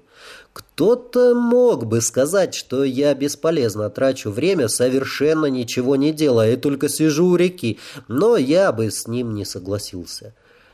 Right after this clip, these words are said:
И спорить не стал бы, если он не понимает красоты окружающего его мира, вечно спеша куда-то и боясь даже на секунду остановиться, чтобы оглядеться вокруг,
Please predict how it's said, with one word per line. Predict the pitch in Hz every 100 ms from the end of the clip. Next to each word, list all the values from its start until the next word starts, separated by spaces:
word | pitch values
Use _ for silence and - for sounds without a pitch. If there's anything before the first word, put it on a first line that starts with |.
| -
И | 107 107
спорить | - - 117 92 -
не | 95
стал | - - 92 -
бы, | 107 - _ 220
если | 240 220 165 - 120
он | 117
не | 120
понимает | 123 131 135 135 101 -
красоты | - 101 110 107 127 117
окружающего | 98 98 98 127 127 - 101 95
его | 95 107 139 120
мира, | 107 156 156 113 - - -
вечно | 165 226 - 117
спеша | 101 - 147 - 226 214
куда-то | 208 160 170 156 131
и |
боясь | 123 160 208 147
даже | 107 160 131 113
на | 110
секунду | - 135 202 196 123
остановиться, | 113 - 127 147 202 226 - 123
чтобы | - 120 123
оглядеться | 120 139 147 139 135 139
вокруг, | 147 147 139 135